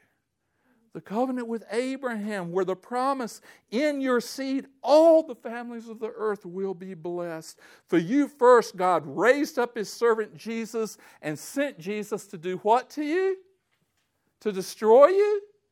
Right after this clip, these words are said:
No, to what? Bless you by turning every single one of you from your wicked ways. God wants repentance for Pastor Brian more than Pastor Brian wants repentance.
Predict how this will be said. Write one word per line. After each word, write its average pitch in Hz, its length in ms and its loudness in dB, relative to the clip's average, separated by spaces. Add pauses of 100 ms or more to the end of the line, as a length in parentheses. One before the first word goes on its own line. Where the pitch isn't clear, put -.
(440)
No, 381 400 -2
to 226 160 -8
what? 381 500 -2 (640)
Bless 262 580 -12
you 117 180 -20 (580)
by 170 140 -2
turning 196 500 -6
every 240 300 -4
single 247 420 -10
one 202 300 -10
of 190 120 -14
you 175 400 -8 (240)
from 160 540 -8
your 143 380 -6
wicked 139 540 -12 (280)
ways. 131 640 -18 (400)
God 233 400 0
wants 156 520 -6
repentance 180 640 -12
for 139 160 -12
Pastor 170 520 -6
Brian 180 500 -6
more 185 200 -4
than 220 200 -8
Pastor 226 440 -8
Brian 302 480 -8
wants 139 300 -14
repentance. 127 800 -18